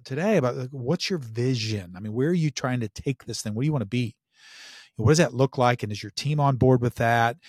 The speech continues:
You know, it, it feels like, David, that that sometimes is the hardest question is, you know, once you've kinda figured that out, like, "Okay, who are we? What's our unique value proposition? What makes us different? Can we tell that story?" Now it's a matter of going out and finding those,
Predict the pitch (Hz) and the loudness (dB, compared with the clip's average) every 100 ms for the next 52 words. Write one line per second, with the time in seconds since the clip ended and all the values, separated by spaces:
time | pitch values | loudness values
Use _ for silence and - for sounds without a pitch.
0 | - - - - 240 170 156 147 - - | -20 -20 -20 -4 0 0 -2 -4 -10 -12
1 | - 196 254 208 147 123 107 123 123 117 | 0 6 6 6 4 4 2 0 0 0
2 | 131 120 147 214 - 147 143 131 120 107 | -2 0 2 2 0 2 2 2 0 -4
3 | 107 143 175 - 127 117 127 110 185 151 | 0 2 2 0 -2 -2 -2 -6 -8 -6
4 | 123 196 - 185 185 147 - - 143 131 | -2 -2 -2 -4 0 -2 -2 -2 0 2
5 | 110 117 110 113 123 110 104 117 - 95 | 2 2 2 0 -2 -4 -6 -8 -6 -2
6 | 185 175 147 139 135 127 120 127 147 131 | 4 6 8 6 4 2 2 0 0 0
7 | 123 123 120 117 107 113 104 110 104 101 | -2 -4 -4 -2 0 -2 -2 -4 -4 -8
8 | 107 101 110 110 117 - 113 - 107 - | -8 -8 -10 -8 -4 -2 -2 -2 -2 0
9 | 107 107 - - - - _ - 127 123 | 0 0 -6 -20 -20 -20 _ -4 0 4
10 | 147 135 117 - 151 143 123 120 180 185 | 6 8 6 4 6 8 6 6 4 4
11 | 127 117 117 113 120 120 117 - 123 147 | 2 2 2 2 2 0 -4 -2 0 2
12 | 131 120 113 110 107 - | 0 0 2 2 0 -6